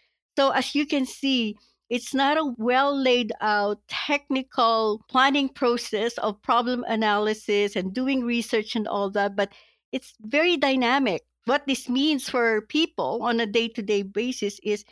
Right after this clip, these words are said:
they need to stay engaged throughout the planning process, and whether there's ebb and flows and up and down,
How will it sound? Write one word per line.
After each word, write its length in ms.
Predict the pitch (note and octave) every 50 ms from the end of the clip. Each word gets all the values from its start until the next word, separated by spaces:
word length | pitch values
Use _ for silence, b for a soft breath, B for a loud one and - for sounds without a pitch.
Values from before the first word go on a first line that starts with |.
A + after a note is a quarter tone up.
| b b b b b b b _ _
they 180 | - B3 B3+ B3
need 240 | A3+ C#4+ D4+ C#4+ -
to 80 | C#4
stay 580 | B3+ - - - - - - - D4 D4+ D4+ -
engaged 720 | C4 B3 A#3+ G#3+ G#3+ C4 C4+ C#4+ D4 C#4 G#3 - - -
throughout 320 | - - C4 A3 A3 A#3 -
the 100 | A#3+ A3+
planning 440 | - - C#4 B3 B3+ B3+ B3 B3 B3
process, 560 | - C4+ C4+ C#4+ C4+ - - C4+ B3+ C4 - -
and 160 | G#3+ A3 A3
whether 360 | A3+ A#3+ A#3+ A3+ A#3+ A#3+ A#3
there's 360 | A#3+ G#3+ A3 G#3+ G#3+ G#3 - - -
ebb 180 | B3+ C#4+ C#4+ C4 D#4+
and 180 | - C4+ C4+ C#4
flows 540 | - - - B3 B3 B3 B3 A#3+ B3 A#3+ -
and 160 | - A3+ A3+ - -
up 200 | C4+ D4+ - -
and 240 | - C4 B3+ A#3 A3
down, 360 | A#3+ A3 G#3 G#3+ G#3+ G#3 G#3